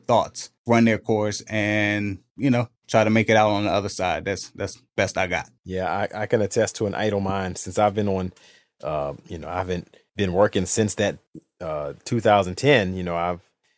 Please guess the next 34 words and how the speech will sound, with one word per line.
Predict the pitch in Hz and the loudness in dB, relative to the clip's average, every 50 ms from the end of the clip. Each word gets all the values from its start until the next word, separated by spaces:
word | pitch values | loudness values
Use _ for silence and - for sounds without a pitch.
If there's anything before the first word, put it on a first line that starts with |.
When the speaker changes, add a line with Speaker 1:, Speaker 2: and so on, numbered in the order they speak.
| _ - | _ -4
Speaker 2:
been | 107 101 95 | -4 -2 -2
retired | 87 82 - 107 98 98 98 98 92 | -2 -2 0 2 4 4 4 2 2
from | - 101 | 0 -4
the | 92 92 | -4 -2
fire | - 101 95 95 92 | -2 0 0 0 0
department | 90 90 - 98 95 90 - 101 98 98 92 | -2 -2 -2 0 0 0 0 -2 -4 -6 -6
and, | 92 85 82 82 | -6 -6 -6 -6
um, | 82 80 80 78 78 80 - _ _ | -6 -6 -6 -8 -10 -12 -16 _ _
you | - 104 87 | -12 -10 -8
know, | 80 78 73 76 | -6 -6 -4 -4
it, | 80 85 | -4 -6
it | 71 67 95 - | -6 -8 -8 -4
sucks, | - - - - 156 185 208 - - | -2 0 4 4 4 4 4 2 -2
man, | 127 113 110 117 123 131 135 131 | -2 0 2 2 2 0 0 -2
uh, | 107 113 107 104 | -2 0 0 0
being | 95 90 107 110 113 107 - | 0 -2 -2 -2 -2 -2 0
idle | - 117 135 160 151 156 | 2 4 6 6 6 4
so | - - - 127 123 120 | 4 4 6 6 6 6
much. | 117 135 151 - - - | 6 4 2 2 0 -2
The | 110 101 | -4 -2
good | 101 127 139 - | 0 0 0 2
thing | - 123 117 | 0 0 2
is | 117 104 | 2 2
I | 110 | 2
have | 104 107 104 98 104 - | 2 2 2 0 -2 -4
a | 98 | -2
lot | 101 101 98 | 0 0 0
of | 90 - | -2 -2
kids | - 127 131 127 104 101 | 0 0 0 0 0 -4
to | 123 | -8
keep | - - 113 82 73 | -8 -8 -8 -8 -6
me | 95 92 | -6 -4
occupied, | 95 107 - - 110 - 101 95 85 82 82 80 | -4 -4 -4 -6 -8 -8 -6 -4 -4 -4 -6 -6
but | - 71 69 69 | -8 -8 -8 -8